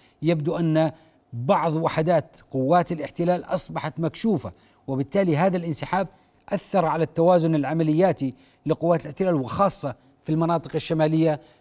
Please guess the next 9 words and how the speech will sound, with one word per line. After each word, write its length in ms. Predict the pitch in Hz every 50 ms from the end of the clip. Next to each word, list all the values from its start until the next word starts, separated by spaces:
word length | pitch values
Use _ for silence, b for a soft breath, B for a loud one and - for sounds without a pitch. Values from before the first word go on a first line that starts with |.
| b _
من 160 | 147 170 180
قطاع 340 | 165 - 170 - 170 156 151
غزة، 260 | 151 170 160 147 156
الأمر 340 | 160 170 - - 202 190 190
الذي 260 | 185 180 180 156 165
يفسر، 520 | 165 156 139 - 196 185 - - 151 135 110 b b b b b b b -
آه، 400 | 151 143 143 131 - 147 143 135
آه، 100 | 131 - - - - -
زيادة 460 | 135 117 131 156 175 185 180 170